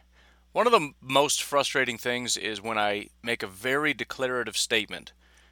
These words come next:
and I put it in the podcast, and I upload the podcast, and as I'm waiting for it to upload, I go on Twitter or something, and I see information that tells me that my information was wrong. Shoot.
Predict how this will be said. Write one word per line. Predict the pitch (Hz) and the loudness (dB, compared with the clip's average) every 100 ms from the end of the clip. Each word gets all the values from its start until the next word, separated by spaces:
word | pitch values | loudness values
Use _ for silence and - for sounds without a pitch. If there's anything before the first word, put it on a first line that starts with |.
| _ - | _ -8
and | 107 104 | -4 0
I | 98 | 0
put | 98 175 160 | 0 2 4
it | 156 | 4
in | 143 | 2
the | |
podcast, | 127 131 117 107 113 92 78 - - - | 2 4 4 2 -2 0 0 -4 -14 -10
and | 101 | -2
I | 101 101 | 0 4
upload | 151 156 143 135 | 4 4 2 0
the | 117 | 0
podcast, | - 117 110 110 98 - | 0 2 2 0 -4 -4
and | 107 | -4
as | 110 | -2
I'm | 107 104 | -2 0
waiting | 131 156 143 | 2 2 0
for | 139 | -4
it | 123 | -2
to | |
upload, | - 107 117 110 | 0 0 0 -2
I | 107 | -2
go | 107 131 127 | 0 0 2
on | 120 | 2
Twitter | 110 156 147 139 127 | 0 -2 0 0 0
or | |
something, | - 127 117 123 117 - - - - | -2 -4 -4 -6 -6 -14 -20 -20 -8
and | - 127 | 2 4
I | |
see | 120 147 | 4 4
information | 143 123 127 123 - 117 107 - - _ _ _ | 4 2 -2 0 0 -2 -8 -14 -20 _ _ _
that | 113 113 - _ _ - | 2 2 2 _ _ -2
tells | 139 123 | 2 2
me | 120 | 0
that | 113 110 | 2 2
my | 104 110 107 | 2 2 4
information | 107 101 110 101 95 113 | 2 -4 -6 -4 -4 -6
was | 123 | -2
wrong. | 156 160 110 78 _ _ _ _ _ - _ _ _ _ _ - | 4 6 4 0 _ _ _ _ _ -20 _ _ _ _ _ -8
Shoot. | - - - - | 2 4 4 2